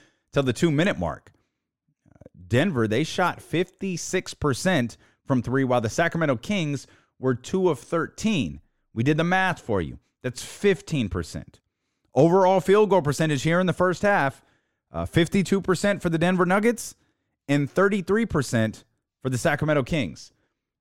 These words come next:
Kings went into halftime down seventeen, and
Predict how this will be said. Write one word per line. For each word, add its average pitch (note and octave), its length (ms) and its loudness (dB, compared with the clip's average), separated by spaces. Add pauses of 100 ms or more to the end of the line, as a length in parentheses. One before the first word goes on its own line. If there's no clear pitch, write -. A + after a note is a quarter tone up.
Kings C3 220 -2
went C3+ 140 0
into B2 120 0
halftime A#2+ 880 -4
down D#3+ 420 -2
seventeen, E3+ 960 -2 (540)
and C3+ 540 0